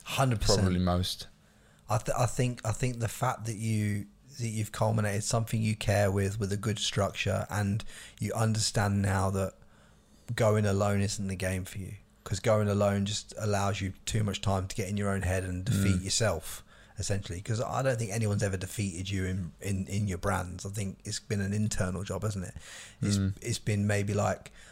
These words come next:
Speaker 1: "I think I should do this," and then a whim. It's like that Chinese, that move in the Chinese factory thing.
Speaker 2: Yeah.
Speaker 1: Although the structure wasn't optimal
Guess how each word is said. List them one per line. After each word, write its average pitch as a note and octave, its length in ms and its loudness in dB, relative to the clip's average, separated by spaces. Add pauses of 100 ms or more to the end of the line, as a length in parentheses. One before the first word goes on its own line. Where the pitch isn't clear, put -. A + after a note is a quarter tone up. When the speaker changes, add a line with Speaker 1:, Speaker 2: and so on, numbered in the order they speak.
(220)
Speaker 1:
"I G#2+ 100 4
think G2+ 240 0
I F#2+ 60 0
should F2+ 160 0
do F#2+ 120 0
this," F#2+ 220 0
and G2 180 2
then - 60 -8
a G#2 100 0
whim. G2 380 0
It's G2+ 140 -4
like G#2 160 0
that A2 180 0
Chinese, G#2+ 500 2
that A2 220 -4
move A2+ 240 2
in G#2+ 80 2
the G2+ 60 0
Chinese G#2 500 0
factory - 320 -4
thing. - 140 -2
Speaker 2:
Yeah. - 140 4
Speaker 1:
Although D3+ 280 6
the C#3+ 120 0
structure A#2+ 760 2 (440)
wasn't A2+ 720 2 (240)
optimal G#2 800 2